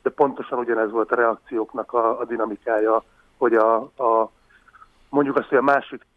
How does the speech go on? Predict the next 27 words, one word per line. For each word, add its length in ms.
másik 580
az 120
összeesküvés 600
elméletek 380
a 40
folyékony 440
tábor 340
nem 180
volt 260
képes 480
azt 260
elfogadni, 600
hogy 100
megtörtént 580
kétezer-tizennyolcban 1160
az, 120
hogy 160
egy 220
baleset 460
következtében 760
gyulladt 340
fel 120
az 100
egyetlen 400
ellenzéki 460
tévének 500
a 160